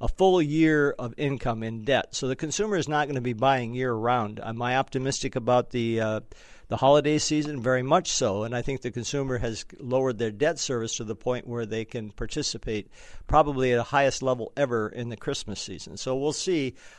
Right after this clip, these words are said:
I remain confident. I think industrial production's up.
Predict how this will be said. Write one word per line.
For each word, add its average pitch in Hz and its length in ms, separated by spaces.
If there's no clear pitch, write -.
I 151 100
remain 156 360
confident. 143 480
I 120 60
think 120 160
industrial 123 600
production's 127 680
up. 131 260